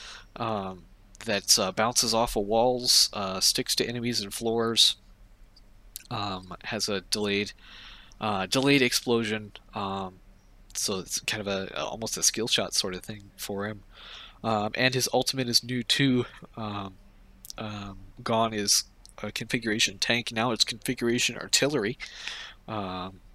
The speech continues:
where he gets three, uh, Doomfist-like,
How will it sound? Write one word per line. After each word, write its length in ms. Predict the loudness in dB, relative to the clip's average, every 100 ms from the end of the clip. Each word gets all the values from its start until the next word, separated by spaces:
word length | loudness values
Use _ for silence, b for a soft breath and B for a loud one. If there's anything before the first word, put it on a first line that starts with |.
| -8
where 120 | -6
he 120 | -4 -4
gets 440 | -4 4 6 6
three, 640 | 0 -4 -2 0 0 -2 -4
uh, 400 | -4 -2 -4 -6 -12 -20 -20 -20 -10
Doomfist-like, 1160 | -2 -2 -2 0 2 2 0 0 0 -2 -6